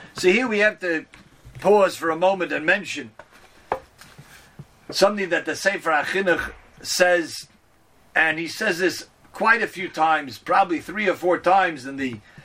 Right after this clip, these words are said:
Taryag mitzvahs that he explains. We'll just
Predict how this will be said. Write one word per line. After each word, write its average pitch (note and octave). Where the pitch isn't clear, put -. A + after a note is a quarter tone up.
Taryag E3+
mitzvahs E3
that D3+
he C#3
explains. D3
We'll C#3
just E3+